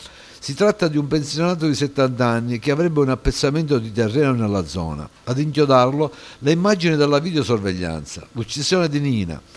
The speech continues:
un meticcio di quattro anni, ha sollevato un moto di indignazione e non solo ad Alcamo.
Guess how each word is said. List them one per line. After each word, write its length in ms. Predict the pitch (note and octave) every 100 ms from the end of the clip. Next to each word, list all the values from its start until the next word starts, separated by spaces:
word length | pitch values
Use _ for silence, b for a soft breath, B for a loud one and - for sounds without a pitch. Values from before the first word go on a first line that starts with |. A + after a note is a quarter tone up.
| B B
un 120 | B2+
meticcio 440 | C#3 D3 F#3+ - D#3+
di 100 | C3+
quattro 400 | C#3 C3+ B2+ B2
anni, 300 | A#2 A#2 D3
ha 60 |
sollevato 540 | D3 F3+ F3+ G3 G#3+ E3
un 100 | D#3+
moto 280 | F#3+ E3+ D3
di 100 | C#3+
indignazione 1000 | C#3 C#3 C3+ C3 - F#3 F#3 F3+ D#3+ -
e 80 | C#3+
non 180 | D3+
solo 220 | B2+ D3+ A#2
ad 80 |
Alcamo. 520 | F#2+ D#2+ D#2 F#2 E2+